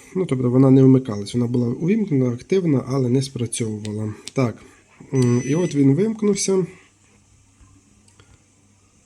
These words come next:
От я його вмикав, в нього є резервна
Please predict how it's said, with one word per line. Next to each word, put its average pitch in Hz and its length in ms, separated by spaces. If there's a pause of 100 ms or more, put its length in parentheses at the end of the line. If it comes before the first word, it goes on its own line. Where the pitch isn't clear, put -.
(2000)
От 120 220
я 127 60
його 127 220
вмикав, 123 440
в 165 40
нього 131 300
є 127 280
резервна 117 960